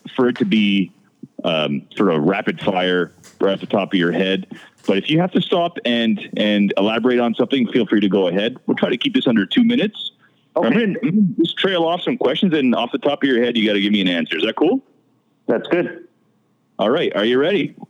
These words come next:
Speaker 2: I'm ready.
Speaker 1: Hey, favorite athlete of all time?
Speaker 2: Big Papi, David Ortiz.
Speaker 1: Favorite sports moment?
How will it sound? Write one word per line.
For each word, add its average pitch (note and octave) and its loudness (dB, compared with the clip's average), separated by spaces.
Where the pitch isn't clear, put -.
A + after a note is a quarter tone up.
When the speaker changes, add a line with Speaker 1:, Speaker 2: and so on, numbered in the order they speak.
Speaker 2:
I'm C3 0
ready. A#2 0
Speaker 1:
Hey, C3+ 0
favorite E3 0
athlete E3 0
of B2+ 0
all C3 0
time? G#2+ -2
Speaker 2:
Big C#3+ 2
Papi, - -2
David A#2 2
Ortiz. A2 -2
Speaker 1:
Favorite C3+ 0
sports C3+ 0
moment? A2 2